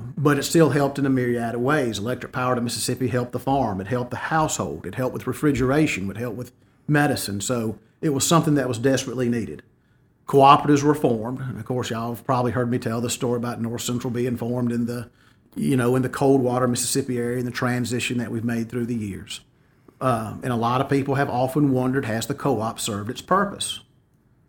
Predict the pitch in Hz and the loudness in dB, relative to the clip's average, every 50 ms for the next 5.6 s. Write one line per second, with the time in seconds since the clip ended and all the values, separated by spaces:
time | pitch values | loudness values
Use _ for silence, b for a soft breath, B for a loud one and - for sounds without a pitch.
0 | _ _ _ _ - - 104 95 95 - - - - 117 127 120 120 113 123 127 | _ _ _ _ -14 -10 -10 -10 -8 -10 -12 -14 -14 -10 -6 -6 -4 -4 -2 -2
1 | - - 151 131 127 123 117 117 117 113 120 123 110 127 117 123 131 123 120 120 | 0 2 2 2 2 0 -2 -2 -4 -4 -4 -2 -2 -2 -2 -2 -4 -4 -2 0
2 | 139 147 165 156 - - - - _ _ _ _ _ _ _ _ _ - 135 120 | 2 2 2 2 0 -4 -12 -18 _ _ _ _ _ _ _ _ _ -6 -4 -4
3 | 123 123 117 - - 165 175 180 170 175 170 160 165 165 175 165 127 139 127 135 | -2 -2 -4 2 6 8 8 8 8 8 6 6 6 6 6 4 4 4 2 2
4 | 131 - 185 - - 147 117 92 98 113 123 131 120 117 117 117 110 117 127 135 | 2 2 0 2 4 2 2 2 -2 -6 -6 -4 -4 -2 -2 -2 0 0 0 2
5 | 143 151 143 - - 135 117 110 107 113 - - | 2 2 0 0 -2 -2 -2 -4 -6 -10 -12 -16